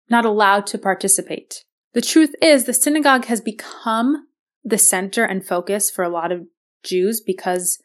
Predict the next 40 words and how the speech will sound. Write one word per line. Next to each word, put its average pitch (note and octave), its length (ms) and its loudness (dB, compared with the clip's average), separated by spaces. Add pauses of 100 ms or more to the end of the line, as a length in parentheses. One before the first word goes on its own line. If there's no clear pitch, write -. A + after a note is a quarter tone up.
(140)
they G3+ 100 2
don't F#3+ 360 0
have F#3 280 -6
it G#3 80 -4
in A3+ 120 -2
the B3 80 0
home. C#4+ 340 0 (400)
But A3+ 160 2
the A#3+ 80 -2
center D#4+ 320 2
of A3+ 80 0
Judaism G3+ 640 -2 (160)
is B3+ 140 0
actually A#3 380 -2
supposed G3+ 460 -6
to G3 80 -6
be G3+ 380 -4
in F3 140 -6
the D#3+ 80 -8
home. D#3+ 360 -10 (240)
The G3+ 80 -10
synagogue A#3 640 2 (240)
is A3 140 2
a G#3+ 40 2
substitute, G#3 680 0 (140)
but - 300 2 (320)
it's G#3+ 180 0
the G#3 100 0
home, G3 540 2
it's F#3+ 160 0
the F#3+ 100 4
woman's G#3+ 500 4
domain D#3 480 -6 (320)
that F#3+ 80 2
is F3+ 180 -2
actually G#3 480 0
supposed G#3+ 560 0
to G3+ 60 -4
be F#3 100 -2
central E3+ 680 -4